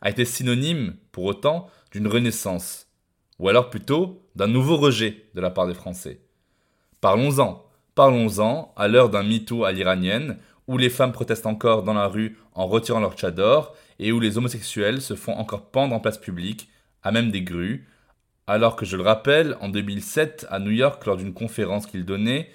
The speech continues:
l'ex-président iranien Mahmoud Ahmadinejad déclarait qu'il n'y avait aucun homosexuel en Iran. Mouais,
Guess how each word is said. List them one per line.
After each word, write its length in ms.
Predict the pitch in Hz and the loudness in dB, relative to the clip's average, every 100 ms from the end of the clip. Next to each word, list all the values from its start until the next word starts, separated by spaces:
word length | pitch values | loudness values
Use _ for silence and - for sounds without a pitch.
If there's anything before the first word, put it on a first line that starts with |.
| _ _ _ - | _ _ _ -4
l'ex-président 640 | 110 123 - 113 104 110 | 0 0 -2 -4 0 -2
iranien 420 | 98 98 101 104 | -2 0 0 0
Mahmoud 420 | 101 104 110 110 101 | 0 -2 -2 -4 -2
Ahmadinejad 800 | 95 90 92 92 117 156 101 - - | -4 -6 -6 2 2 2 -6 -18 -12
déclarait 680 | 90 139 135 117 92 123 - | -2 -2 6 6 6 -2 -6
qu'il 160 | 98 | -6
n'y 140 | 104 104 | 0 0
avait 260 | 95 - | -2 -6
aucun 380 | - 135 131 104 | -4 -4 -2 -2
homosexuel 540 | 107 104 101 - 104 120 | -2 -4 -6 -4 -2 0
en 120 | 107 | -2
Iran. 380 | 90 73 - _ _ _ _ _ _ _ _ - | -4 -8 -14 _ _ _ _ _ _ _ _ -8
Mouais, 220 | 92 | -4